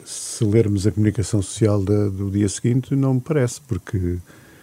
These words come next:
não vi nenhuma crítica forte. Posso, pode ter escapado, posso, pode, pode-me ter escapado, mas não vi nem nas notícias, nem nos com-, nos comentários, nenhuma crítica forte à,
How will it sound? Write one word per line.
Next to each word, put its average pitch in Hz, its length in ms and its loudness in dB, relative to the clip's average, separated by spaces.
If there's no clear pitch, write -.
não 101 180 6
vi 98 220 4
nenhuma 98 720 6
crítica 104 580 0
forte. 104 560 -2
Posso, 104 280 -2
pode 101 240 0
ter - 120 -4
escapado, - 500 -6
posso, 82 440 -8
pode, 87 220 -6
pode-me 101 240 4
ter - 80 2
escapado, 104 480 2
mas 117 180 6
não 110 200 8
vi 104 180 6
nem 101 220 6
nas 95 180 4
notícias, 92 500 2
nem 90 380 2
nos 98 280 4
com-, - 160 -4
nos 98 320 2
comentários, 104 600 2
nenhuma 110 720 4
crítica 104 500 -2
forte 101 460 -4
à, 107 320 -2